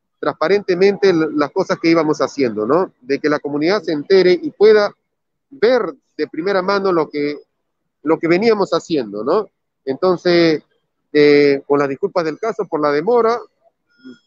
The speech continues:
poquito por el viaje que, me, que, que, que, que estoy realizando, pero, eh, eh, animoso, Luis Ángel, la verdad contento de que finalmente se pueda realizar este Panamericano híbrido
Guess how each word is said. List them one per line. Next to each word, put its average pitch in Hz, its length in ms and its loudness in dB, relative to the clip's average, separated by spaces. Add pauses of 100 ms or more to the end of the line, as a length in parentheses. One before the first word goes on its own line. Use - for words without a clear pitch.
(100)
poquito 165 320 -4
por 151 160 0
el 143 100 -2
viaje 165 280 -2
que, 160 100 -8
me, 139 200 -4
que, 135 440 -6
que, 135 120 -20
que, - 340 -12
que 135 80 -14
estoy 165 160 -2
realizando, 208 720 -4 (640)
pero, 190 400 -2 (400)
eh, 160 460 0 (840)
eh, 151 220 -2
animoso, 202 720 -2
Luis 180 180 -6
Ángel, 226 240 0
la 175 100 0
verdad 190 240 -2
contento 208 680 -2 (360)
de 156 120 -4
que 165 80 -4
finalmente 190 500 -2
se 170 140 -6
pueda 196 220 -2
realizar 175 440 -6
este 170 220 -8
Panamericano 151 640 -4
híbrido 196 480 -4